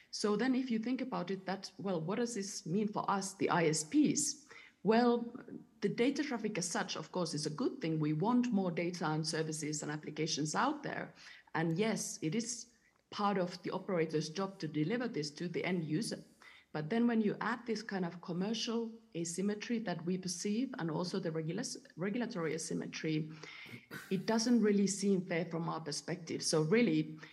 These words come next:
we see that some of the large content generators are extracting enormous value from the,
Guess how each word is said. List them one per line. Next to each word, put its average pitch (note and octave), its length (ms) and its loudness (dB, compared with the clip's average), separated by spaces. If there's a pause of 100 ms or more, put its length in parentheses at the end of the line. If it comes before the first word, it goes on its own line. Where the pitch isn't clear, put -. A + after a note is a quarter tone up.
(140)
we F3+ 120 -2
see G#3 220 -2
that F#3+ 200 -2 (140)
some G#3 160 0
of A3+ 80 0
the G3+ 80 0
large F#3 360 0
content F#3+ 460 -2
generators E3 720 -2
are D#3 100 0
extracting D#3+ 680 -2
enormous A3+ 440 2
value E3 480 0
from E3 240 -2
the, D#3 220 0